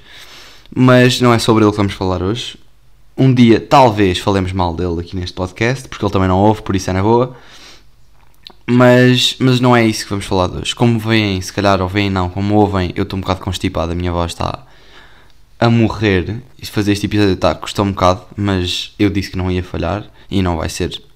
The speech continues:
hoje que não vou falhar, acho eu. Mas sim, tenho aqui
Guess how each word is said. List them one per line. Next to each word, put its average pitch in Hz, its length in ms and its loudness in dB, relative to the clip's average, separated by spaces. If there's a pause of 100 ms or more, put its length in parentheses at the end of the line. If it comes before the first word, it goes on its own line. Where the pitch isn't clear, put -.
(120)
hoje 92 340 0
que - 120 -12
não 85 80 -6
vou - 100 -18
falhar, 87 240 -2
acho 95 240 -6
eu. 110 160 -2 (1700)
Mas 190 160 4
sim, 170 200 2 (220)
tenho 165 180 4
aqui 151 460 2